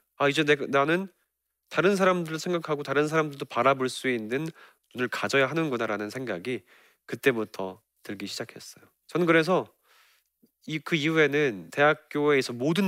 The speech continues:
모임에 참석을 했어요. 저를 바라봤던 모습은 "다른 사람들은 왜 나를 알아봐주지 않지? 왜 사람들이 나에게 관심을 가-, 기울여주지 않지?" 근데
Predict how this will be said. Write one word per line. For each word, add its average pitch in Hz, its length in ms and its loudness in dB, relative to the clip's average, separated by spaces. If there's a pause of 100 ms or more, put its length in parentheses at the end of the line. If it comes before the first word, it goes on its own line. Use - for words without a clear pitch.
모임에 131 260 2
참석을 165 520 -6
했어요. 127 300 -12 (1800)
저를 247 340 4
바라봤던 202 460 4
모습은 170 680 0
"다른 226 260 4
사람들은 240 380 4
왜 185 100 2
나를 170 220 4
알아봐주지 175 500 0
않지? 170 440 -4 (300)
왜 185 80 4
사람들이 220 400 2
나에게 165 280 4
관심을 156 420 -2
가-, 143 180 -4
기울여주지 160 520 -2
않지?" 151 420 -2 (200)
근데 214 320 4